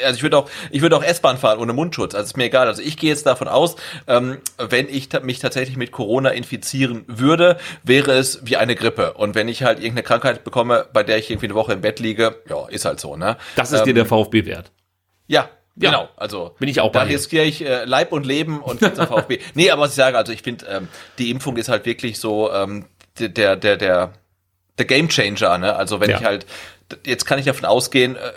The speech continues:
Speaker 1: wenn ich Corona bekomme, ähm, ist es vermutlich wie eine Grippe und damit kann ich leben.
Speaker 2: Und Sebastian, wir wissen ja auch nicht, wie lange wir überhaupt noch leben werden, nachdem wir uns jetzt impfen lassen haben.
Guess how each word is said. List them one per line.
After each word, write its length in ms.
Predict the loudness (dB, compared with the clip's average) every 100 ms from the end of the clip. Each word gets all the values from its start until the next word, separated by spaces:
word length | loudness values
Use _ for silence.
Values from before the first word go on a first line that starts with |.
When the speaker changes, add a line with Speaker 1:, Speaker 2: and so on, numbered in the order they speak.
| -4
Speaker 1:
wenn 180 | -2
ich 100 | -2
Corona 320 | -2 0 4 2
bekomme, 500 | 2 0 4 4 2
ähm, 140 | -6 -10 -4
ist 180 | -2
es 140 | -2 -2
vermutlich 760 | 0 2 2 2 4 4 4 -8 -20 -8
wie 340 | -2 -2 -2 -8 _
eine 220 | 0 0
Grippe 380 | 0 -4 -4 -6
und 180 | -6 -12 _ -2
damit 240 | -2 -2
kann 140 | -6
ich 100 | -6
leben. 300 | -8 -10 -10 _ -6
Speaker 2:
Und 80 | -4
Sebastian, 360 | 0 0 2 2
wir 120 | 4
wissen 200 | 2 4
ja 100 | 2
auch 120 | 2
nicht, 160 | 0 0
wie 40 |
lange 200 | 2 4
wir 60 | 4
überhaupt 280 | 4 2 0
noch 120 | -2
leben 340 | 2 2 2
werden, 420 | 0 0 -2 -6 -4
nachdem 360 | -4 -2 -2
wir 40 | 0
uns 100 | 0
jetzt 140 | -2
impfen 280 | -6 -4 0
lassen 240 | 0 -2
haben. 360 | -2 -2 -2